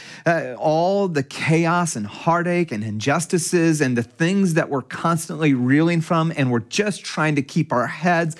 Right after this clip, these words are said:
above water and just get through. How do you live a purposeful life in a post-pandemic world? Or maybe even, can you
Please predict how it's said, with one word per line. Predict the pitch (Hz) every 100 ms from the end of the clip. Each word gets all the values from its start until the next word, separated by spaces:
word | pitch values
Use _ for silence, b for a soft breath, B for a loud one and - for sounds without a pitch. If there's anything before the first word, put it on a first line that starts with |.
| B B
above | - 135 135 113
water | 120 131 160 156 170 160 160 B
and | 127 117
just | - 113 -
get | 127 101
through. | - - 139 160 156 156 - B 220 165
How | - 147 170
do | 214
you | 214 190
live | 139 123 127 131 -
a | 120
purposeful | - 165 156 165 - - - 208 202
life | 143 104 107 107 -
in | 139 139
a | 123
post-pandemic | - - 165 165 - 147 127 127 127 127
world? | 127 147 139 123 123
Or |
maybe | 123 135 185
even, | 147 131 139 127
can | - - 175 208 208
you | 147 90 76